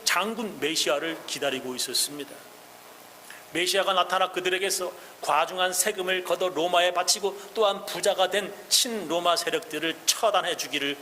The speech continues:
기대하였습니다. 특히 터무니없이 높은 세금을 걷어 착복하는 세리 같은 사람들을 벌주는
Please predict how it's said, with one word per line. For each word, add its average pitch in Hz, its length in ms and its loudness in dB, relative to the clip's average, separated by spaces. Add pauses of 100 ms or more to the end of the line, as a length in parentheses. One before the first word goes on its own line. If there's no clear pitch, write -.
(140)
기대하였습니다. 120 840 -2 (1300)
특히 - 260 -2
터무니없이 190 600 -2
높은 165 320 -2
세금을 170 400 0
걷어 165 260 0
착복하는 160 580 -2 (320)
세리 180 380 0
같은 160 300 0
사람들을 143 460 0 (120)
벌주는 131 580 -2